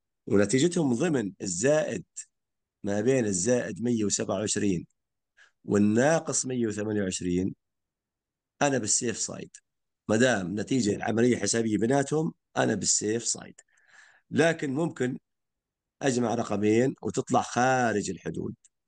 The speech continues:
فأي رقمين بنطيك بريت الموجب أو تحت السالب، هذا نعتبره overflow. وكيف قلنا بنعرف الأوفرفلو؟ ها،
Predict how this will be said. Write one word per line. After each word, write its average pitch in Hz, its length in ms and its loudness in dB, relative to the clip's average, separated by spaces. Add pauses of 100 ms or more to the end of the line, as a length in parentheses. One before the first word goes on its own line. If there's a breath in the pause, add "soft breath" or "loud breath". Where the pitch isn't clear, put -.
(120)
فأي - 280 4
رقمين 127 520 0
بنطيك 104 560 0 (260)
بريت 107 760 0 (200)
الموجب 120 640 4 (200)
أو 113 140 4
تحت - 300 -2
السالب، 147 500 -2 (580)
هذا 107 300 0
نعتبره 117 640 0 (220)
overflow. 107 760 0 (500 soft breath)
وكيف 156 340 2
قلنا 143 500 0
بنعرف 117 540 -2
الأوفرفلو؟ 131 840 2 (600)
ها، 120 460 -2